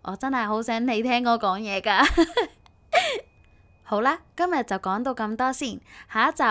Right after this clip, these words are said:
我會講關於自己成長嘅趣事，例如我點樣展現我嘅青春，犯校規，做白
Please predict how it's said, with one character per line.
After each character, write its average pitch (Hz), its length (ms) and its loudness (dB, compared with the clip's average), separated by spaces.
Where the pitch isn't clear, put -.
我 214 120 -2
會 226 120 -2
講 214 180 -6
關 294 180 -2
於 320 140 -4
自 220 160 -8
己 202 160 -6
成 185 240 -10
長 185 180 -8
嘅 247 120 -8
趣 214 240 -6
事， 185 300 -8
例 185 320 -8
如 165 100 -10
我 202 120 -8
點 226 160 -8
樣 247 40 -4
展 226 240 -6
現 226 160 -6
我 185 100 -6
嘅 196 120 -8
青 233 200 -6
春， 220 320 -10
犯 165 260 -12
校 - 240 -16
規， 165 320 -12
做 - 140 -20
白 - 140 -20